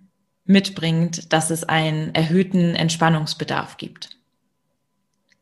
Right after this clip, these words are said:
Jetzt ist aber eine hohe Sensibilität kein schlechter Scherz von der Natur.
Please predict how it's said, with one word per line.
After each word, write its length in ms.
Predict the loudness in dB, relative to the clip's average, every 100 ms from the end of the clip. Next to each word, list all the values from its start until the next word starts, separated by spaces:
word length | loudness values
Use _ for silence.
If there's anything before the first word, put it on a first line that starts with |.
| _ -12
Jetzt 220 | 2 2 4
ist 200 | 0 2
aber 380 | 4 4 2
eine 380 | 2 2 2 2
hohe 200 | 2 4
Sensibilität 1040 | 4 4 2 0 0 0 2 4 4 2 -8 -16 -20 -20 -20 -20 _ -10
kein 600 | 0 4 4 4 2 0
schlechter 360 | 2 2 2 -2
Scherz 600 | 0 2 0 -4 -10 -12
von 220 | -6 0 2
der 120 | 2
Natur. 640 | -2 -2 -2 -2 -4 -14